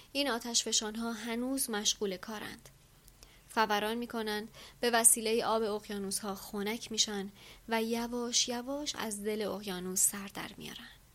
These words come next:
این جزیره‌های نقطه‌ای همونهایی هستند که در آیندهٔ نزدیک با پیوستنشون اولین ابرقاره رو تشکیل می‌دن.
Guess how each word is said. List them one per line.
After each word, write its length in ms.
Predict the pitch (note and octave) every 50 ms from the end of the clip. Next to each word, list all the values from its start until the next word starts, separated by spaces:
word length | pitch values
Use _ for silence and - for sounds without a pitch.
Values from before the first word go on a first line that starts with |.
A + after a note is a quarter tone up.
| - - - - - - - - - - - - - - - - - - - - - -
این 260 | C4+ C4 C4 C4 C4
جزیره‌های 800 | B3+ B3 A3+ A3+ G#3+ G3+ A3+ A3 G#3+ G#3+ A3 A3+ A3+ A3 A3 G#3+
نقطه‌ای 560 | G#3+ G#3 G3 - - G#3+ G#3 G#3+ G#3+ A3 A3+ - - - - -
همونهایی 680 | - - D4+ E4 E4 D4 C4+ B3 A#3 A#3 B3 B3 B3 B3+
هستند 480 | A#3+ A#3+ A#3+ A#3+ - - A3+ A3 A3+ -
که 80 | A#3+
در 260 | G#3+ G#3+ G#3 G#3 -
آیندهٔ 540 | - G#3 G#3 G#3 G#3 G#3 G3+ G3+ G#3 G#3 G#3+
نزدیک 500 | G#3+ G#3 G#3 G#3 G3+ - A3 G#3+ G3 -
با 120 | - G3 G3+
پیوستنشون 1000 | - A3 G#3+ G#3+ G#3 G3 G3+ G#3 - - G#3+ G#3 G#3 G#3 - - G#3 G3+ G3+ G3+ - - - - - - -
اولین 640 | A3 A#3+ B3 A#3+ A#3+ A#3+ B3 A#3+ A#3+ A#3 A#3+ A#3 G3+ - -
ابرقاره 920 | A3 A#3+ A#3 A#3+ A#3 A3+ A3+ A3+ A3+ - - A#3 A3+ A3+ A3+ A3+ A#3+ A3+
رو 120 | G#3 - A3
تشکیل 480 | - G#3+ G#3 G3+ - - - G3 F#3
می‌دن. 340 | G3 G3 G3+ - - A3+ A3+